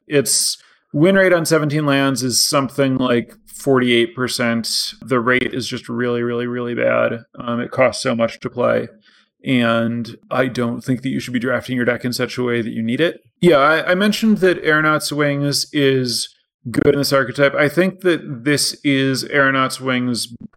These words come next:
best archetype overall, despite the fact that you have some flyers. I could see an argument for it being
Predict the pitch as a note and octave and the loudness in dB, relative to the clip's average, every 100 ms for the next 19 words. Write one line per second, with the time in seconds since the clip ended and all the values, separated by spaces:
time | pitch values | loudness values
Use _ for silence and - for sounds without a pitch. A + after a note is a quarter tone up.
0 | - C#3 C3 - - - B2 B2+ B2 B2+ | -4 0 2 0 -6 -4 -4 -4 -8 -6
1 | C3 - C#3 B2+ C#3 C3 C#3 C#3 - C3+ | -6 -6 -6 -2 0 0 -2 -4 -2 -2
2 | C3 - B2+ - C3+ A#2+ C3 - C3+ A#2 | -2 -6 -6 -4 -8 -4 -6 -6 -10 -10
3 | - B2+ C#3+ - - - _ - C3+ C#3+ | -6 -4 -6 -8 -12 -14 _ -6 -2 -2
4 | C#3+ - D#3+ D#3 D3+ D3 D3+ D#3 D#3 - | -2 0 4 4 4 2 0 0 -4 -2
5 | D#3+ D3+ D3 D3 C3 D3+ - C#3 D3+ D3 | 2 4 4 0 -2 -2 -4 -4 0 2
6 | D3 C#3 | 0 -2